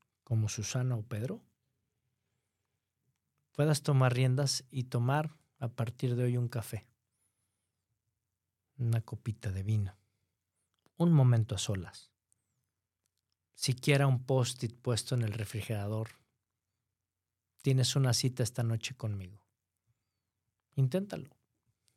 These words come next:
Vas a ver cómo cambia la energía y vas a ver cómo también las cosas llegan a esto. Trata de inundar el mal en abundancia de bien.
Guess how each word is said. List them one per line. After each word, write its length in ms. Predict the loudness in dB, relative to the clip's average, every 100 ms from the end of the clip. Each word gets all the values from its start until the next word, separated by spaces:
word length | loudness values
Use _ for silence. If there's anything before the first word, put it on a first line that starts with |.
| _ _ _ _ _ _ _ _ _ _ _ _ _ _
Vas 180 | -2 0
a 80 | 2
ver 160 | 2 2
cómo 300 | 4 4 6
cambia 300 | 4 6 4
la 80 |
energía 520 | 2 0 -2 0 0 2
y 40 |
vas 200 | 0 2
a 60 | 4
ver 160 | 2
cómo 260 | 2 0 0
también 320 | -2 -2 -2
las 160 | -2 -4
cosas 340 | -6 -6 -4
llegan 300 | -4 -4 -6
a 80 | -6
esto. 240 | -10 -14 -20 _ _ _ _ _ _ _ _
Trata 360 | 4 4 4
de 100 | 4
inundar 600 | 6 6 4 2 2 0 -4 _ _ _ _ _ _ _
el 200 | -4 0
mal 500 | 4 6 6 4 -2 _
en 140 | 0
abundancia 580 | 0 2 2 2 2 2
de 120 | 0
bien. 280 | 0 -2 -4